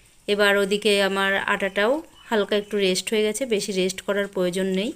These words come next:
বন্ধুরা দেখুন, এবার এখান থেকে আমি লেচি কেটে নিচ্ছি। আমি এই ময়দাটাকে তিন ভাগে ভাগ করে নিয়েছি, আপনারা দু ভাগে বা এক ভাগেও করতে পারেন। বন্ধুরা দেখুন, এইভাবে আমি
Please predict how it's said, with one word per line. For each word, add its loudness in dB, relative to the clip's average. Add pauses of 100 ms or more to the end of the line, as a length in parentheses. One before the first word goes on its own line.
(560)
বন্ধুরা 0
দেখুন, 2
এবার 4
এখান -2
থেকে 0
আমি 0
লেচি 0
কেটে 0
নিচ্ছি। -4 (1500)
আমি 0 (160)
এই 2 (360)
ময়দাটাকে -2 (100)
তিন 0
ভাগে -2
ভাগ -4 (100)
করে 0
নিয়েছি, -4
আপনারা -2
দু -2
ভাগে -2
বা 2
এক 0
ভাগেও -2
করতে -6
পারেন। -2 (760)
বন্ধুরা 0
দেখুন, 0
এইভাবে 2
আমি -2